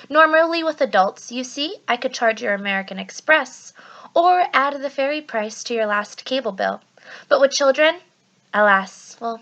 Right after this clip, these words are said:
you never die prepared. Suppose you have to take a seat for a few centuries.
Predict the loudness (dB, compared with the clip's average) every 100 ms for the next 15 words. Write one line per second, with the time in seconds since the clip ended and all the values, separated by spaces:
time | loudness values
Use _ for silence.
0 | _ -6 -2 -2 -2 -2 -4 -6 -8 -4
1 | -4 -6 -12 _ -20 -18 -12 2 4 4
2 | 0 -2 -4 -2 -2 -2 -8 -10 -10 _
3 | _ -2 -2 -2 -10 -4 -4 -4 -10 -10
4 | -12 -20 -20